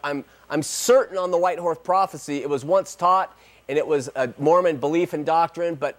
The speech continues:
the L D S today say, "No, no, no, it never was, it never was." And yet they still, and what the White Horse Prophecy essentially is,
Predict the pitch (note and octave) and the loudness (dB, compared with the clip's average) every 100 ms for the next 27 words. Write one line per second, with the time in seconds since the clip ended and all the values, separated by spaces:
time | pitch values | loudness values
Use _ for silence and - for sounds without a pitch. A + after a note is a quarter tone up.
0 | _ - D#3+ G3 G#3 G3+ - F3+ F3 E3+ | _ -6 -2 0 0 -2 -2 -6 -2 -4
1 | - D3+ C#3+ D#3 F3+ F3 E3+ E3+ E3 D3 | -2 -4 0 2 2 2 0 0 0 -2
2 | C3+ E3 E3+ E3 D#3 D#3+ C#3+ C3+ C#3+ D3 | -2 -6 -2 0 0 0 -2 -4 -6 -4
3 | D3 C#3 C3 _ _ - G3+ G3+ G3+ F3+ | -4 -4 -6 _ _ -6 -2 -2 -2 -4
4 | - A#3 A#3+ A3 C#4+ F#3 F3+ F#3 E3 F#3 | 0 0 0 -2 -2 -2 -2 -2 -2 -6
5 | - F3 E3+ D#3+ E3+ D3 - G3+ - F3 | -2 -4 -4 -6 -4 -4 -2 -4 -2 -2
6 | E3+ G3+ E3 | 0 0 -4